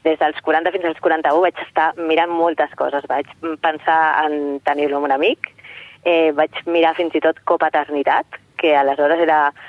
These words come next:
dues webs molt mal fetes i em van donar molt poca confiança. I, i a més, imagina't si és difícil ja conèixer algú, no? Amb qui vulguis tenir una cita, imagina't conèixer algú ja per tenir un fill. O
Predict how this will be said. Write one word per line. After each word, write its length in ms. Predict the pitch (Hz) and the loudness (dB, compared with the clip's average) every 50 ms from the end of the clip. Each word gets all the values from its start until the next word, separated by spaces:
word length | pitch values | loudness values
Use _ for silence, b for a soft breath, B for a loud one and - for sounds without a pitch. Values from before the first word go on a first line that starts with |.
| B B B B | B B B B
dues 340 | 185 160 175 185 190 180 - 160 | -6 -2 2 2 2 2 2 2
webs 240 | 165 170 170 160 - - 175 | 2 2 2 2 -2 -4 -2
molt 180 | 165 170 170 | 0 0 2
mal 140 | 160 156 151 - | 0 0 -2 2
fetes 360 | - 170 160 - 151 151 147 | 0 0 2 2 0 2 2
i 80 | 156 151 143 | 2 0 2
em 80 | 147 | 0
van 120 | 151 151 160 | 0 0 0
donar 160 | 156 151 147 - | 2 0 0 0
molt 340 | 170 165 170 170 170 165 156 135 | -2 -2 0 0 0 0 0 0
poca 200 | 160 151 156 143 | 0 0 2 0
confiança. 640 | - 147 151 - 156 147 135 143 151 - - 277 392 _ B B B B B B B B B B B B B - | 0 0 -2 0 2 2 2 0 -2 0 0 -2 -2 _ B B B B B B B B B B B B B -4
I, 640 | - 226 220 208 202 196 185 180 180 175 170 165 165 160 - 180 - | 0 2 4 4 6 6 8 8 8 8 6 4 2 0 -4 -6 -2
i 140 | 185 180 165 | 0 0 2
a 40 | 156 | 2
més, 160 | 170 175 - - 214 | 2 0 0 0 0
imagina't 420 | 185 175 170 160 190 202 - - - - | 0 0 2 2 0 0 0 -2 0 2
si 100 | 202 370 370 | 4 4 4
és 40 | - | 2
difícil 340 | 392 359 - 370 - 359 - | 0 0 0 0 0 0 0
ja 140 | 165 175 - | 0 0 0
conèixer 320 | 175 170 160 - 180 165 | 0 -2 -2 0 0 -2
algú, 180 | 156 143 156 180 214 | 0 0 0 0 2
no? 100 | 196 180 233 | 2 0 0
Amb 100 | 277 240 - | 0 -2 0
qui 120 | - 175 | 0 2
vulguis 260 | 170 165 160 170 - - | 2 2 0 -2 0 0
tenir 200 | 170 156 151 143 | -2 0 0 -4
una 80 | 143 | -2
cita, 240 | - 170 151 202 208 | -2 0 2 2 2
imagina't 420 | 180 170 160 160 160 170 185 - - | 2 2 0 0 0 0 -2 -2 0
conèixer 280 | - 175 165 160 180 170 | -2 -2 0 0 0 0
algú 180 | 160 165 180 180 | 2 2 2 4
ja 140 | 180 180 - | 2 2 2
per 120 | 190 180 | -2 -2
tenir 200 | - 160 151 156 165 | -2 -2 -2 -2 -4
un 40 | 160 - | -2 -2
fill. 240 | 160 156 147 - - | -2 -2 -2 -4 -8
O 80 | 170 | -10